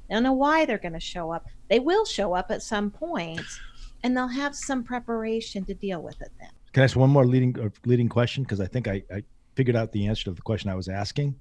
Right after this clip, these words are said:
Speaker 1: Yes.
Speaker 2: 'cause what you just said. So you work from, you have your clients work with a plan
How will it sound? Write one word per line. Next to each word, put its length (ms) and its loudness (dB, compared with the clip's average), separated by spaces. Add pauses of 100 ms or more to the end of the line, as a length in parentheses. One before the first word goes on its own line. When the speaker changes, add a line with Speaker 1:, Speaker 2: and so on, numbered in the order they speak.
(120)
Speaker 1:
Yes. 160 -16
Speaker 2:
'cause 160 2
what 160 -4
you 60 -4
just 200 -6
said. 280 0 (260)
So 160 0
you 200 4
work 260 6
from, 220 0
you 120 6
have 120 4
your 100 2
clients 280 2
work 220 -2
with 120 -4
a 60 -8
plan 360 -8